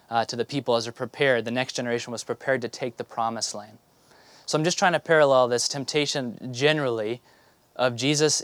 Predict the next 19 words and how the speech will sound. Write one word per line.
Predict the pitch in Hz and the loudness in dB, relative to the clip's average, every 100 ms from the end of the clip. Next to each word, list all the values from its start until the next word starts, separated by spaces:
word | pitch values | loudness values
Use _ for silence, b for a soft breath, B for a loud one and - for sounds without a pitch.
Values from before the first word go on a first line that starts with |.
| - | -4
in | 147 160 | -2 0
the | 143 | 4
wilderness, | 135 139 131 110 110 117 - - | 6 6 2 -4 -6 -6 -8 -4
much | 131 143 147 | -2 0 0
like | 135 - | 0 -2
Israel | 139 131 127 | -2 0 -2
was | 117 113 | -2 -4
in | |
the | 113 | -4
wilderness | 107 107 107 107 120 | -4 -4 -4 -6 -6
and | 113 | -8
tempted | - 131 127 113 | -6 -6 -4 -4
and | 113 | -6
fell | - 143 139 | 0 2 4
into | 147 | 2
sin, | 135 120 110 | 0 -2 -4
but | 117 | -2
yet | 120 - | -2 -4
here, | - 170 131 120 | 0 2 2 0